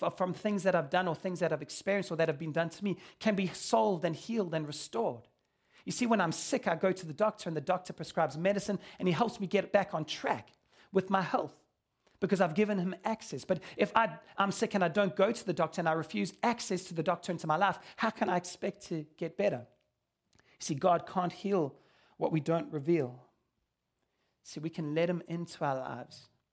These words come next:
We can let him in because he's not afraid of our mess. He wants to help with our mess. I love the, the, what happens next with the interaction with Adam and Eve and God is what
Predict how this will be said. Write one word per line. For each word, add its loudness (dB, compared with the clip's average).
We -6
can -2
let 4
him 0
in -2
because -4
he's -6
not -6
afraid -2
of -8
our -6
mess. -16
He 0
wants 0
to -8
help -2
with -10
our -4
mess. -16
I 0
love 2
the, 2
the, 0
what 2
happens 0
next 0
with -2
the -4
interaction 0
with -4
Adam 4
and -2
Eve 2
and -4
God 4
is -2
what 0